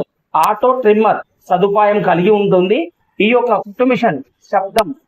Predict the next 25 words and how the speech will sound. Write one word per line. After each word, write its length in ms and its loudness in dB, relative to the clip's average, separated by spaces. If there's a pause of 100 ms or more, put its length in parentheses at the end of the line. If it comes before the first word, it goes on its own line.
(140)
తక్కువగా 500 0 (120)
ఉండడంతో 520 2 (180)
పాటు, 320 2 (480)
మిషన్ 400 0
లో 80 0 (380)
ముందు 200 2 (120)
భాగం 260 2 (100)
కనుక 200 0 (120)
తిప్పుకోవాలి 600 2 (140)
అని 200 0
మీరు 240 0
భావించినట్లయితే, 880 0 (480)
మిషన్ 460 0
లో 80 2 (680)
యాంగిల్ 460 0 (100)
చేంజర్ 400 2 (160)
అనేటటువంటి 560 2 (140)
ఫెసిలిటీ 500 0
కూడా 240 2 (280)
కలిగి 340 2
ఉంటుంది. 360 -2 (800)
మనం 160 2 (120)
మిషన్ 320 0
వర్క్ 180 -4 (100)
చేసేటప్పుడు 640 2